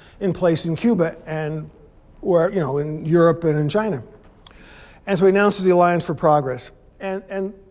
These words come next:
it becomes an interesting situation because what happens? Well, over the course of the Alliance for Progress, the years of Kennedy and Johnson, those eight years,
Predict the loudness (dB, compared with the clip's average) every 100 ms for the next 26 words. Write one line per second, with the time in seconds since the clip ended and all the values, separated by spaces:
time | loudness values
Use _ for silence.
0 | -14 -10 -10 -6 -6 -4 -4 -6 -8 -8
1 | -6 -6 -4 -4 -4 -4 -6 -6 -6 -4
2 | -4 -4 -4 -4 -6 -8 -6 -4 -2 -4
3 | -2 2 2 0 -4 -2 -2 -2 -4 -6
4 | -6 0 2 0 -4 -12 -16 -20 -20 -20
5 | -20 _ -4 0 2 2 0 -2 -2 0
6 | 0 0 -2 -2 -4 -8 -8 -8 -8 0
7 | 0 0 -6